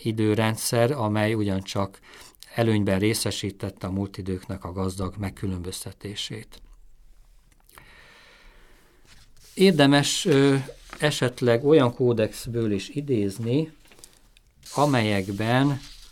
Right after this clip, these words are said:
a másik nagy hatóerejű tendencia, az ízés található. Tehát most keresni fogok néhány olyan kis szöveget, amelyben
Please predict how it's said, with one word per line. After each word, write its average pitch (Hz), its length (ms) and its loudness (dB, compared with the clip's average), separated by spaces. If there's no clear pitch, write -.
a 127 380 4
másik 151 560 0
nagy 120 200 0
hatóerejű 104 640 0
tendencia, 131 1080 0
az 113 240 -4
ízés 113 720 2
található. 95 840 -8
Tehát 113 360 -8
most 113 180 -8
keresni 123 440 2
fogok 123 580 0
néhány 110 500 -2
olyan 95 380 -4
kis - 240 -6
szöveget, 120 560 0
amelyben 110 760 -2